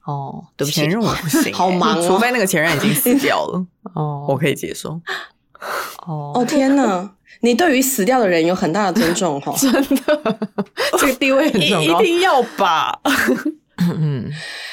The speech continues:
Speaker 3: 哎，可是如果对方他在想的是一个过世的人，这样也不太对吧？
Speaker 1: 好像是欸，有
Speaker 2: 就还是算精神出轨啊，可是他永远碰不到对方了。
Speaker 1: 嗯。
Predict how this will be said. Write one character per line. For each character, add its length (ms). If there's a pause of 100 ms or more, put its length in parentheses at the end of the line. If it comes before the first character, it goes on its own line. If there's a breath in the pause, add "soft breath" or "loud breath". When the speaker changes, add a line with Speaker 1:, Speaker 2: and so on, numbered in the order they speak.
(100)
Speaker 3:
哎， 140
可 160
是 100
如 80
果 80
对 240
方 200
他 120
在 140
想 240
的 100
是 140
一 60
个 180
过 300
世 240
的 120
人， 320 (600)
这 140
样 80
也 60
不 120
太 180
对 260
吧？ 340 (1500 loud breath)
Speaker 1:
好 200
像 180
是 280
欸， 280
有 140 (440)
Speaker 2:
就 140
还 160
是 140
算 240
精 200
神 220
出 180
轨 160
啊， 120
可 100
是 160
他 220
永 220
远 140
碰 220
不 100
到 140
对 260
方 240
了。 160 (280)
Speaker 1:
嗯。 320